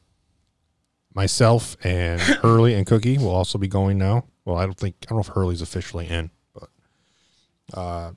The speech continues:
it was a national club championship tournament happening in Pinehurst, middle of March. So my wife made me jump at the opportunity because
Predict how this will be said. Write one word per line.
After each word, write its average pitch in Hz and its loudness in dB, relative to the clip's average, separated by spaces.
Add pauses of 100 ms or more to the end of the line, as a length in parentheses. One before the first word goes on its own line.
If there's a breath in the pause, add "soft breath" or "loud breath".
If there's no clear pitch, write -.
(420)
it - -14
was 95 -6
a 95 -6 (1400)
national 127 4
club 127 2
championship 110 -4
tournament 95 -2
happening 95 -2
in 90 -4
Pinehurst, 90 -8 (220)
middle 87 -2
of 82 -6
March. 85 -6 (960)
So 80 -2
my 82 -8
wife 117 -4
made 87 -4
me 90 -4
jump 85 -6
at 92 -14
the 101 -4
opportunity 87 -4
because 90 -4